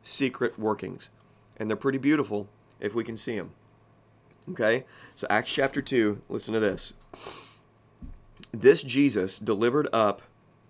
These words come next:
according to the definite plan and foreknowledge of God, you crucified by the hands of lawless men." Here you see God's sovereignty and still yet God's sovereignty alongside human responsibility.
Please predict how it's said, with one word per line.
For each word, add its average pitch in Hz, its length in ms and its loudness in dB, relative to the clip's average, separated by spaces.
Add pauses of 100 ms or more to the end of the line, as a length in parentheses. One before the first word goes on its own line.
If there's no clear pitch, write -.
(340)
according 135 380 4
to 131 100 -2
the 120 100 2
definite 120 640 2
plan 110 480 -2 (520)
and 110 180 -2
foreknowledge 117 640 4
of 110 100 -10
God, 101 380 -2 (680)
you 113 380 2
crucified 101 880 -4 (180)
by - 160 -4
the - 100 -4
hands 107 520 0
of 98 140 -4
lawless 104 400 0
men." 98 360 -2 (640)
Here 143 220 0
you 143 100 4
see 135 200 -2
God's 110 220 0
sovereignty 131 520 -2
and 104 100 -6
still 120 220 0
yet 117 360 0 (760)
God's 107 500 2 (480)
sovereignty 120 540 2
alongside 104 640 -2
human 104 280 -6
responsibility. 98 800 -8